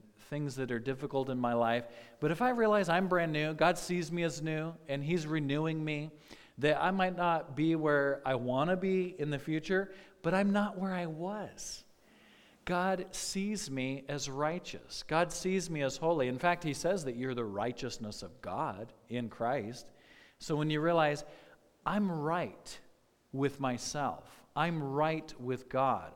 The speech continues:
I'm right with other people." Now, every little thing that you do and say might not be right, but it starts in the mind where you realize God says you're right. And if you realize that you're okay with Him, that you're on good terms with Him, you're a new creation,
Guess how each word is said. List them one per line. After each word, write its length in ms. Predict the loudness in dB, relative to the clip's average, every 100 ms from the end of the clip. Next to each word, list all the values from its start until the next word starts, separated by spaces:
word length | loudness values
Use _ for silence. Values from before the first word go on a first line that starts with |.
| -2
I'm 360 | 0 0 -2
right 360 | 2 2 2 -2 -8
with 220 | -8 -4
other 280 | -2 -2 -2
people." 440 | -2 -2 -4 -12 -16 -20 -20 -20 -8
Now, 160 | -6 -2
every 240 | 2 6
little 240 | 6 6 6
thing 240 | 4 0
that 140 | 0
you 100 | -2
do 260 | -2 0 2
and 140 | 0
say 260 | 0 0 0
might 220 | 2 2
not 220 | 4 2
be 100 | 2
right, 400 | 2 4 2 0 -10 -20 -20 _
but 160 | 2 2
it 120 | 2
starts 460 | -4 2 2 2 -2
in 100 | -2
the 80 |
mind 460 | 2 4 4 2 0
where 160 | 4 6
you 160 | 6
realize 400 | 4 6 6 6
God 300 | 0 -2 -2
says 400 | 0 2 2 4
you're 180 | 4 4
right. 320 | 4 0 -8 -18 -20 -20 -20 -20 _
And 120 | -2 0
if 160 | 2
you 200 | 2 2
realize 460 | 4 8 8 8 4
that 180 | -2 2
you're 240 | 6 8
okay 300 | 6 6 2
with 180 | 2 0
Him, 160 | 0 0
that 140 | 0
you're 160 | 4 4
on 140 | 4
good 180 | 2 0
terms 260 | 0 0
with 100 | -2
Him, 200 | -2 0
you're 160 | 4 2
a 40 |
new 140 | 4 0
creation, 480 | 2 2 2 0